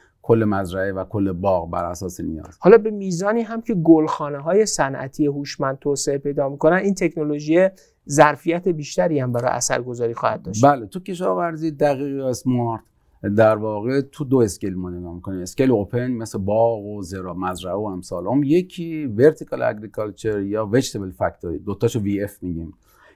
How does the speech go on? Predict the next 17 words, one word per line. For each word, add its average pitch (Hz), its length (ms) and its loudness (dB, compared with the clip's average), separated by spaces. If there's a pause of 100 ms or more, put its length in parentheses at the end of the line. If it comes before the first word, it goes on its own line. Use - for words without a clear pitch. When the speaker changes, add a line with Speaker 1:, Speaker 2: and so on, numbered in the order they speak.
Speaker 1:
که 156 380 6
شما 147 300 0
در 123 280 2
یک 131 400 -4
مزرعه 110 420 -2
Speaker 2:
کشاورزی 147 560 2
عمودی 139 540 -6
Speaker 1:
عمودی 123 380 4
Speaker 2:
و 180 360 2
کشاورزی 160 600 -2
سبزیجات. 127 680 -6 (280)
Speaker 1:
ف-، - 180 -4
کارخانه‌ای. 135 640 4 (100)
Speaker 2:
کارخانه 160 500 4
Speaker 1:
کارخانه 156 460 0
سبزیجات. 139 380 0
Speaker 2:
سبزیجات. 135 480 -8